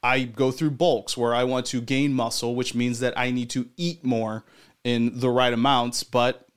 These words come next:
that also equates to the storage of fat, because if your body's not gonna be using certain energy, it wants to store it for later.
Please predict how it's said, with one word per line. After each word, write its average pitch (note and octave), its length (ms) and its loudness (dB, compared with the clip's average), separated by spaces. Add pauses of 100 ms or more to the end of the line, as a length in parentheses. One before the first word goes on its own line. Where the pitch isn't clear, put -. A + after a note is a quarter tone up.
(180)
that A#2 140 -2
also B2 380 2
equates A#2 480 0
to A#2 160 -2
the A2+ 100 -4
storage A2 320 0
of A2 80 -6
fat, A2 320 0
because A2+ 420 -4 (220)
if - 120 -8
your A#2+ 100 -2
body's B2 320 2
not B2 140 -2
gonna B2+ 120 -6
be A#2+ 80 -2
using E3 460 0
certain C#3 280 0
energy, B2+ 340 0
it B2 40 -4
wants B2 200 -4
to B2+ 60 -4
store A#2+ 280 0
it A#2+ 80 -6
for C3 100 -4
later. A#2+ 420 0